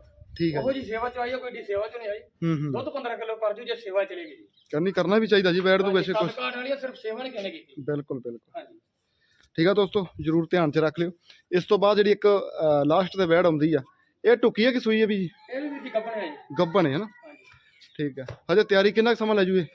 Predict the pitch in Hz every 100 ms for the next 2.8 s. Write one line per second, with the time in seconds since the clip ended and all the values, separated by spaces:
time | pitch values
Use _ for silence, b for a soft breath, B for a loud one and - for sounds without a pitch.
0 | _ - 302 320 302 254 277 269 254 262
1 | 240 240 233 226 233 226 220 208 220 220
2 | 185 233 214 247 185 180 147 117